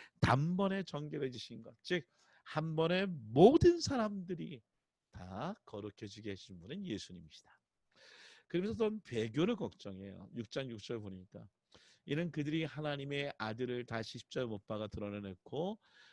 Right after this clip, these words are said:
또 은혜의 성령을" 뭐예요? "욕되게 함이라." 욕되게 하는 자. 그러니까 예수님이 단번에 해서 더 좋은 거로 완벽하게 해놓으심에도 불구하고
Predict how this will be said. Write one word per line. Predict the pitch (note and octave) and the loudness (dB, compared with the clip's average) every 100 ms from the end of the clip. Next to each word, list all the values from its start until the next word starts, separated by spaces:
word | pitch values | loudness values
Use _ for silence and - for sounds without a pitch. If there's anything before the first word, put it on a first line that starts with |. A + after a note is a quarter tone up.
| _ - | _ -2
또 | B2+ G#2+ | 2 2
은혜의 | B2 C#3+ D3 D3 | 2 0 2 0
성령을" | D3 - C3 B2+ A2 G2+ | 0 -2 -4 -6 -6 -4
뭐예요? | G2+ G#2 C#3+ E3+ - _ _ _ - D2 F#2 | -2 0 -2 -4 -10 _ _ _ -20 -16 -6
"욕되게 | F#2+ - - A2+ G#2 A2+ | -6 -6 -8 -6 -6 -10
함이라." | A2 A#2 C#3+ D#3+ E3 - | -12 -8 -6 -6 -10 -10
욕되게 | G#2+ - - G2 G2+ | -12 -12 -12 -10 -10
하는 | A2 D2+ | -14 -16
자. | D2 _ _ _ _ - | -20 _ _ _ _ -12
그러니까 | F#3+ A#3 A3+ - - _ | -4 -4 -4 -10 -20 _
예수님이 | - A#2+ C3+ F3 F3 F#3+ F#3 | -2 0 0 -4 -4 -4 -4
단번에 | A2+ B2 C3+ D3 D3 | -6 -6 -6 -4 -4
해서 | C3+ C3+ - D3+ D3+ | -6 -8 -6 -6 -6
더 | G#2+ G2+ | -4 -4
좋은 | C#3+ C#3 C#3+ | -4 -8 -8
거로 | C3 B2+ D3 | -4 0 0
완벽하게 | - G2 A#2+ D3+ D#3+ D3+ | 0 -8 -6 -4 -4 -4
해놓으심에도 | D3+ C#3+ - C#3+ D3 | -6 -8 -10 -8 -6
불구하고 | D3 G#3+ C4 A3+ B2 G2 G#2+ G3+ | -2 2 2 0 -6 -8 -6 -6